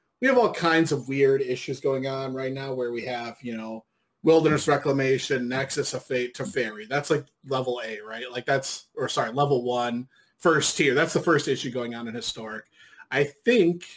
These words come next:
Nexus of Fate or Wilderness Reclamation or Teferi should probably get banned to some degree.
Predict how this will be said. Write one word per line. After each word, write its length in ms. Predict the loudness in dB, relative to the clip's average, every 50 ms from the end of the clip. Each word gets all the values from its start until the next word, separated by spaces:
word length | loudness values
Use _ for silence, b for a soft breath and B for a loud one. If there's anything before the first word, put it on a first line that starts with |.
| -18 _ -4
Nexus 480 | 0 2 2 2 2 0 0 0 0
of 100 | 0 -2
Fate 440 | -2 0 0 2 2 2 0 -2 -4 _ -6
or 580 | -2 -2 -2 0 -2 -4 -4 -4 -4 -6 -8 _ _ _ _ _ _ _ _ _
Wilderness 420 | 4 6 6 6 6 4 2 2 2
Reclamation 640 | 0 0 0 0 -2 -2 -2 -2 -4 -4 -4 -6 -6
or 120 | -6 -6
Teferi 580 | -8 -10 -8 -2 2 2 2 2 2 0 -4 -4
should 180 | -4 -6 -6 -2
probably 520 | 2 2 2 2 2 0 -2 -2 -4 -4
get 240 | -4 -6 -8 -6 -6
banned 460 | -6 -4 -4 -4 -6 -8 -8 -10 -12 -12 -10
to 100 | -8 -6
some 320 | -2 0 2 2 2 2 0
degree. 520 | -4 -6 -6 -6 -8 -8 -8 -10 -12 -16